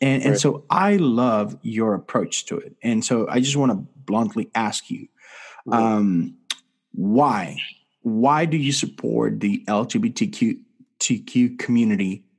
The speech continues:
Speaker 1: within
Speaker 2: Mm-hmm.
Speaker 1: the church?
Speaker 2: Right.
Speaker 1: I'll, I'll leave it like, like a blanket like that.
Speaker 2: Yeah, yeah. Uh, well, that's a really good question. I was just talking with a, a, a young woman yesterday who's queer,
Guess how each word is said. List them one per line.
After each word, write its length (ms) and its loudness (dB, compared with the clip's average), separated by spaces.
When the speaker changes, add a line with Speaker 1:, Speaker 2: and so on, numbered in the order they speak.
Speaker 1:
within 280 2
Speaker 2:
Mm-hmm. 60 2
Speaker 1:
the 80 -2
church? 360 -6
Speaker 2:
Right. 160 4
Speaker 1:
I'll, 80 0
I'll 60 4
leave 160 4
it 20 4
like, 160 0
like 160 -6
a 40 0
blanket 520 -2
like 240 -4
that. 260 -8
Speaker 2:
Yeah, 240 2
yeah. 200 0
Uh, 320 2
well, 580 0
that's 180 2
a 60 0
really 200 2
good 200 -2
question. 400 0
I 120 2
was 140 2
just 240 -4
talking 360 0
with 160 -2
a, 360 0
a, 60 -2
a 60 0
young 260 0
woman 240 0
yesterday 540 -2
who's 440 -4
queer, 520 0